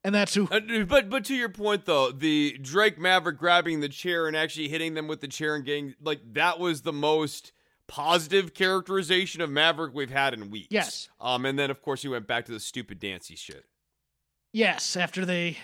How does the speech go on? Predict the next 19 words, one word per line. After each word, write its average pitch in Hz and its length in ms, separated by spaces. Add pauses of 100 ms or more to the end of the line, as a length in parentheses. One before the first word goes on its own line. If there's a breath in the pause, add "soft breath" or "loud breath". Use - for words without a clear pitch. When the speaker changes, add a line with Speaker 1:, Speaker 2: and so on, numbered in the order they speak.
(340)
Speaker 1:
<laughs> - 760
after 220 240
they 226 100
cleared 240 320
the 208 80
ring 214 220
and 190 100
lost 185 300
the 190 60
match, 175 520 (420)
back 220 280
to - 80
the 214 100
whistling, 202 640
dancing, 185 880
comedy, 196 500
sports 226 480
entertainment 233 540
stylings 160 680